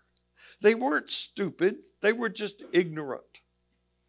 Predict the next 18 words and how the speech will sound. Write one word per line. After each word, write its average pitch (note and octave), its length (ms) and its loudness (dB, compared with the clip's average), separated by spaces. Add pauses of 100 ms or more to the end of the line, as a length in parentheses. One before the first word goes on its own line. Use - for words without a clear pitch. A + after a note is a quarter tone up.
(960)
It's E3+ 180 2
like G#3+ 260 8
the G#3+ 80 4
practice F#3+ 560 0
of E3+ 80 -4
medicine E3+ 640 0
before E3 400 -2
germ F3 380 -4
theory. C#3 440 -4 (1040)
Those B3+ 180 0
weren't C4+ 320 -2
bad D#3+ 460 2
doctors. - 720 -8 (600)
They G3 120 2
just G3+ 320 -6
didn't F3+ 400 0 (420)
know D3 380 0
better - 380 -10